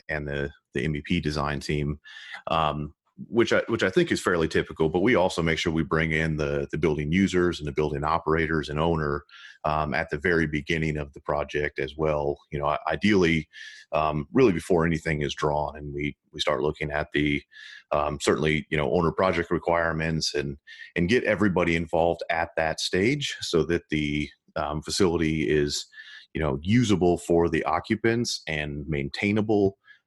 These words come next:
um, and can be constructed in a cost-effective way and, and really meets the, the needs that they're looking for. Um, and then we also, as we get a little further into the design, we really like to do, uh, mock-ups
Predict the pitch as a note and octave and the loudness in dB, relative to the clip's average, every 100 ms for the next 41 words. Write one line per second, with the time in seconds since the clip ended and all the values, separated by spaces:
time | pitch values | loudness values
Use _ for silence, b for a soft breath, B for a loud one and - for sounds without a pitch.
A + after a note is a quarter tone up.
0 | _ - D2 C#2+ C#2+ D2 - D2+ D2 D#2 | _ -6 -4 -4 -6 -10 -6 -6 -4 -4
1 | D2 D2 - - F2 F2 D#2 C#2+ C#2+ E2 | -4 -6 -4 -2 -2 -2 -4 -6 -2 -2
2 | - D2+ D#2 - C#2 F2+ F#2 F2 C#2+ D2 | 0 -2 -4 -4 -2 0 2 0 0 -4
3 | D2+ D#2+ D2 C#2+ D2+ C#2+ - - _ _ | -4 0 0 0 -2 -4 -8 -10 _ _
4 | - D2 C2+ - D2+ D2 D2 D2 C#2+ C#2 | -4 0 0 0 -2 0 0 -2 -2 -6
5 | - C#2+ C#2+ C2 D2+ - - - D#2 - | -2 0 2 0 -2 -14 -14 0 0 0
6 | C2+ - C2 C#2 - - B B B B | -8 -2 -2 0 -4 -8 B B B B
7 | - - C#2+ D2 D#2+ D#2+ E2 E2+ F2 E2 | -6 -2 0 2 4 4 4 4 4 6
8 | D2+ D#2 - D#2+ E2 D#2 F#2 - E2 F2+ | 6 6 4 2 0 2 0 2 4 4
9 | D#2 F#2 F2 E2 E2+ E2 C#2+ C#2+ E2+ E2+ | 4 4 4 4 0 0 0 0 0 2
10 | E2+ E2+ E2 B B B B - E2+ E2+ | 2 0 -2 B B B B 0 4 6
11 | D2+ D2+ - C#2+ D2 D2 C#2+ - D2 C#2+ | 4 0 -2 0 2 2 -2 -2 -2 -2
12 | D2+ E2+ E2+ - E2+ F2 - - | 0 0 2 2 0 0 -2 -4